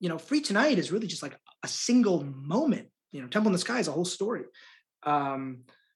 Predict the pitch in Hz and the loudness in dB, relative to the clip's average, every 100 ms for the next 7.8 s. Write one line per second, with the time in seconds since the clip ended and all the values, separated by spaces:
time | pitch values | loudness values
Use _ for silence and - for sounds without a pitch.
0 | _ _ _ _ _ - 143 135 135 131 | _ _ _ _ _ -8 -4 -2 -4 -6
1 | 123 - _ _ _ _ - 240 220 214 | -10 -16 _ _ _ _ -2 6 8 10
2 | 214 202 185 - - 208 180 175 175 233 | 12 12 10 6 -2 0 2 2 4 4
3 | 240 214 180 240 180 214 202 185 160 180 | 6 0 2 2 2 2 2 0 0 2
4 | 190 165 139 220 254 151 143 139 139 139 | 2 0 4 4 2 -4 -6 -4 -6 -6
5 | 160 247 214 180 180 247 233 - - 220 | 0 4 6 6 6 4 2 -2 4 6
6 | 196 180 - - _ - 202 170 147 - | 6 4 -2 -20 _ 4 6 6 4 -4
7 | _ - - - 208 - 143 123 | _ -4 -2 4 4 4 -2 -8